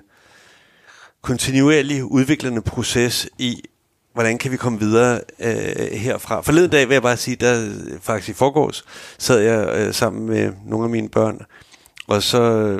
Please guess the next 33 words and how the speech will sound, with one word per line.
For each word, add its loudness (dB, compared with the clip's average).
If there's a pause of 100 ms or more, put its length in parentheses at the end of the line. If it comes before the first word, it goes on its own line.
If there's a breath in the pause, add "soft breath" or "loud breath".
(120)
fandt -2
vi 0
ud 0
af, 4
at 0
vi -8
skulle -2
lave 2
et -4
teaterstykke, -2 (500 soft breath)
øh, 4
for 0
børnene, -2 (600 soft breath)
og 2
så 4 (120)
skulle -10
børnene 0
bagefter -2
lave 0
et -4
teaterstykke -6
for -4
os. -2
Altså, -10
vi, -2
men 0
vi, -6
ligesom, -2
vi -2
sætter 2
gang 0
i -2
den -6